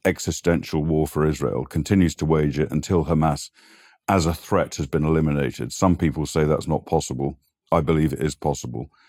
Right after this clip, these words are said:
And then Israel has to figure out what to do with the Gaza Strip after Hamas is gone. So that's the, the kind of immediate, um, problem that is faced by, by Israel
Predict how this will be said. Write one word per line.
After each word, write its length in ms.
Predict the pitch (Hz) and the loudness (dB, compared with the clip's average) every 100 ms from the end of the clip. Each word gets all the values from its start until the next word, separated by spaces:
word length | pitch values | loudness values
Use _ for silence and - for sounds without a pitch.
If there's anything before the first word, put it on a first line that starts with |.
| _ _ | _ _
And 160 | - 90 | 2 4
then 460 | 101 95 80 80 - _ _ - | 6 6 4 2 -4 _ _ 0
Israel 340 | 82 85 80 | 4 4 4
has 200 | 85 80 | 2 0
to 80 | - | -2
figure 280 | - 80 76 | -2 2 2
out 120 | 78 | 2
what 180 | 76 - | 2 0
to 80 | 73 | -2
do 240 | 71 80 | 0 2
with 300 | 76 82 71 | 4 2 2
the 80 | - | -4
Gaza 400 | - 76 76 71 | 0 2 2 -2
Strip 340 | - 82 71 76 | -4 -2 -2 0
after 300 | 69 - 69 | -2 -4 -4
Hamas 360 | 78 69 69 | -2 -2 -6
is 80 | 62 | -6
gone. 240 | - 73 | -2 -2
So 140 | 71 87 | 0 2
that's 220 | 104 - | 2 2
the, 200 | 90 85 | 2 2
the 220 | - 85 85 | 0 -2 0
kind 240 | - 85 | 2 2
of 100 | 78 | 4
immediate, 600 | 85 87 87 76 69 - _ _ - - _ - | 4 4 4 2 0 -4 _ _ -20 -20 _ 0
um, 480 | 73 76 71 73 - _ _ _ _ _ | 2 4 2 0 -4 _ _ _ _ _
problem 420 | - 92 80 76 | 0 2 4 4
that 160 | 76 69 | 2 0
is 160 | 71 - | -4 0
faced 360 | 87 73 - | 2 2 0
by, 380 | 76 73 73 71 - _ _ | 0 2 2 -2 -6 _ _
by 160 | 80 76 | 0 4
Israel 600 | 101 87 82 71 71 | 4 4 4 2 0